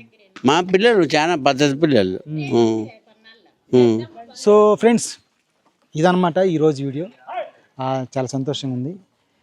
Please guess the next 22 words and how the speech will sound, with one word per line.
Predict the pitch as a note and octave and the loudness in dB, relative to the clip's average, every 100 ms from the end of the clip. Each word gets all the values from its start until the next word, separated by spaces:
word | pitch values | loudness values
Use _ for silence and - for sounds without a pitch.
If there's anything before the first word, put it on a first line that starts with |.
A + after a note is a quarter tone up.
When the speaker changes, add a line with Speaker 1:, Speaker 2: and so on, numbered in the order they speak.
| - | -10
Speaker 2:
ఎందుకంటే | G3 F3+ - G3+ G#3+ F#3 | -6 -6 -4 0 0 0
ఇది | F3 | 0
ఒక, | F#3 - D#3 D3+ D3 | 0 0 -4 -2 -6
ఒక | D3 _ - - - | -8 _ -20 -10 -4
చిన్న | G#3+ A3 | -2 -2
మారుమూల | F3+ E3+ F#3+ G3 F#3 F3 | -2 0 0 0 0 -2
పల్లెటూరు | - E3 F#3 F#3 D#3+ | 0 0 2 2 2
లాగా | D#3+ C#3+ | 0 -2
అనిపించింది | C3+ C3+ C3+ B2+ | -6 -10 -8 -8
నాకైతే. | B2 B2+ E3 - _ _ _ _ _ _ F3 | -8 -10 -12 -16 _ _ _ _ _ _ 0
ఈ | A3+ | 2
ప్రాంతం | C4 A#3 B3 B3 C4 | 4 4 4 4 4
నుంచి | A#3+ G3 | 4 4
వచ్చి | G#3+ - A3+ F3+ G3+ G#3 - _ _ _ _ - | 2 4 4 6 6 2 -6 _ _ _ _ -2
జనరల్గా | E3 F#3 G#3 G3+ | 0 4 2 2
ఒక | E3+ | -2
కొత్త, | F#3 A3+ - _ C#4 G#3+ | 2 0 0 _ 0 0
ఒక | E3 F#3 | -6 -10
కొత్త | - _ - - - _ - A#3+ A3+ | -12 _ -2 -2 -4 _ 0 2 2
ఇన్నోవేషన్తో | G3+ A3 B3 A#3 - G3+ F#3+ | 2 4 6 6 2 -2 2
కూడుకున్నటువంటి | G3 E3+ E3+ D#3 D3+ B2+ | 2 2 -2 -2 -4 -4
సినిమాలు, | - F#3+ G3 D#3 | -2 2 4 2